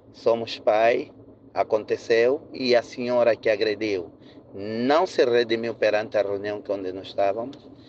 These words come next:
Perguntaram-lhe muitas vezes e disseram que se a gente mover a viatura para ir lá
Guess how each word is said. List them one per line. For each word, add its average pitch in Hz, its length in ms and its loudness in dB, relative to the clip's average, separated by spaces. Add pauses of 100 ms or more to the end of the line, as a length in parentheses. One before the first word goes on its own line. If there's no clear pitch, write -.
(540)
Perguntaram-lhe 135 720 4
muitas 127 380 0
vezes 113 340 -2
e 131 120 -10
disseram 127 580 2
que - 180 -8
se 147 460 0 (100)
a 147 100 2
gente 180 380 0
mover 117 720 0 (560)
a 107 100 2
viatura 135 720 4
para 135 220 4
ir 165 100 4
lá 156 340 6